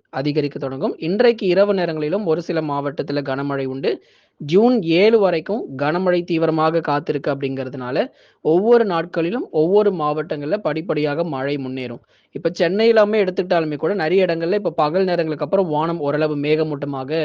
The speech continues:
வர தொடங்கி இருக்கிறது. தொடர்ச்சியாக அடுத்தடுத்து வரும் நாட்களிலும் மழை பொழிவு நம்ம பார்க்க தான் போறோம். தமிழ்நாடு மட்டும் இல்லைங்க, கேரளா, கர்நாடகா, மகாராஷ்டிரா மாநிலங்களில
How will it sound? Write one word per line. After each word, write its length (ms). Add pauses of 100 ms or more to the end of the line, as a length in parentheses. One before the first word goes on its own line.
வர 220
தொடங்கி 360
இருக்கிறது. 400 (560)
தொடர்ச்சியாக 560
அடுத்தடுத்து 440
வரும் 220
நாட்களிலும் 500
மழை 280
பொழிவு 260
நம்ம 160
பார்க்க 320
தான் 200
போறோம். 280 (380)
தமிழ்நாடு 440
மட்டும் 280
இல்லைங்க, 320
கேரளா, 480
கர்நாடகா, 560
மகாராஷ்டிரா 580
மாநிலங்களில 600